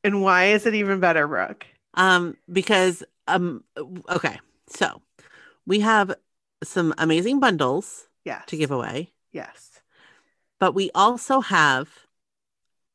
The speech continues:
Speaker 2: something that is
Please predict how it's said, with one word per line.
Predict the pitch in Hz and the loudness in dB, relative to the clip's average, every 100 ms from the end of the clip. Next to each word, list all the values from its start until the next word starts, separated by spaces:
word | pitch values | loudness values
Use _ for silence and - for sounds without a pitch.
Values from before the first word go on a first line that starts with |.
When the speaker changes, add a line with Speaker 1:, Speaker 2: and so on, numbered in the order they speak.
| _ _ | _ _
Speaker 2:
something | - 170 156 160 147 147 151 _ _ _ _ _ _ _ _ | -4 -4 0 0 0 -4 -8 _ _ _ _ _ _ _ _
that | 151 147 | -4 -2
is | 147 139 135 131 135 - - - | 0 0 -2 -4 -12 -14 -16 -18